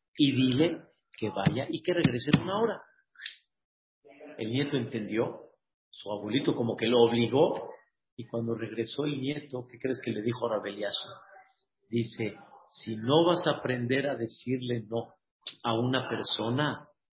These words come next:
menos no le vas a decir no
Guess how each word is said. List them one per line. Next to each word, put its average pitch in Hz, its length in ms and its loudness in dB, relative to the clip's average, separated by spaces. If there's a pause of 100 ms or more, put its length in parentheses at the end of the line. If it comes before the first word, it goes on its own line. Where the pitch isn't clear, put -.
(360)
menos 208 920 6
no 208 140 6
le 190 140 6
vas 180 260 4
a 165 60 4
decir 147 540 2
no 135 460 2